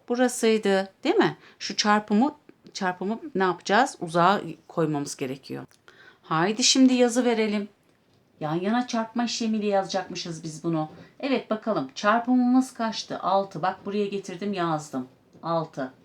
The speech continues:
Peki çarpanlardan birisi iki. Diğer çarpanım üç.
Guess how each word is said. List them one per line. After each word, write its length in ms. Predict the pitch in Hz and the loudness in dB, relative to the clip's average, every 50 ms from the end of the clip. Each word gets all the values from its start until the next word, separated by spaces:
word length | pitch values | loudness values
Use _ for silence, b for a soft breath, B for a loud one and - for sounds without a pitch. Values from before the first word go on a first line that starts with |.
| B B B B B B | B B B B B B
Peki 360 | B 262 262 262 - 269 262 | B -2 -2 0 -2 -6 -4
çarpanlardan 840 | - - 190 180 180 180 202 190 190 196 196 196 190 208 202 208 208 | -4 -6 -6 -6 -6 -6 -6 -4 -2 0 0 0 0 0 -2 -2 -2
birisi 500 | 208 220 202 196 - - 214 214 254 262 _ _ _ _ _ | -4 -4 -6 -8 -10 -8 -6 -6 -6 -8 _ _ _ _ _
iki. 440 | - 170 - - - 180 156 135 127 - _ _ _ _ _ _ b b b b b b b b _ - | -18 -18 -16 -12 -8 -6 -6 -6 -6 -10 _ _ _ _ _ _ b b b b b b b b _ -8
Diğer 320 | 185 180 185 208 247 262 | -4 0 0 0 0 0
çarpanım 600 | - 254 240 233 233 - 220 202 202 196 196 202 - _ _ _ - | -2 -2 -2 -2 -2 -2 -2 -2 -2 -2 -4 -6 -8 _ _ _ -8
üç. 400 | 180 180 160 - - - - - | -6 -6 -6 -6 -8 -14 -18 -18